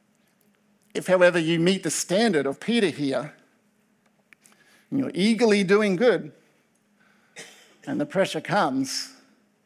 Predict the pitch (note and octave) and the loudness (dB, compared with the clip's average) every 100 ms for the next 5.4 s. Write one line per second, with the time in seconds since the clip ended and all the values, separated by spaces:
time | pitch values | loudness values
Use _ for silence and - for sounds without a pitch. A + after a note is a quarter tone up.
0 | _ _ _ _ _ C3+ C3 D#3 C#3+ - | _ _ _ _ _ -4 0 2 0 -2
1 | D3 D3 C3+ F#3 F3 - G#3 G#3 C3+ C3+ | -2 0 0 -2 -4 -4 -4 -2 -2 -2
2 | C3+ C#3 - - _ _ _ _ _ _ | -2 -6 -8 -20 _ _ _ _ _ _
3 | - D3 - - - C3+ - - - - | -8 -6 -8 -12 -6 -4 -4 -8 -14 -18
4 | _ _ _ - C#3 - C#3+ C#3+ - D#3 | _ _ _ -12 -10 -6 -4 -4 -4 -6
5 | C3 - - | -6 -10 -14